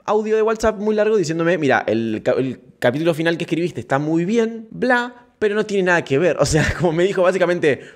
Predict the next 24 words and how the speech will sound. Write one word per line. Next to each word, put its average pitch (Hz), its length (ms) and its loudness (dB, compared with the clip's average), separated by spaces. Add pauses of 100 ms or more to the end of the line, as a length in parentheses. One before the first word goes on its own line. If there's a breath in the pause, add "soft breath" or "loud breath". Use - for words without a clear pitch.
(140)
"No 175 240 2
es 185 160 0
un 117 120 -2
final. 95 380 -2 (140 loud breath)
O - 20 -20
sea, 127 140 2
está 156 320 -2
todo 156 160 2
bien, 156 240 0
pero 117 160 2
eso 143 120 -4
no 139 200 2
es 156 100 0
un 120 140 -4
final. 107 260 -2
Un 143 180 0
libro 139 200 2
no 127 100 0
termina 117 360 0
así". 92 200 -6 (240 loud breath)
Y 120 60 -8
yo 123 60 -4
estaba 143 180 2
como 104 400 -4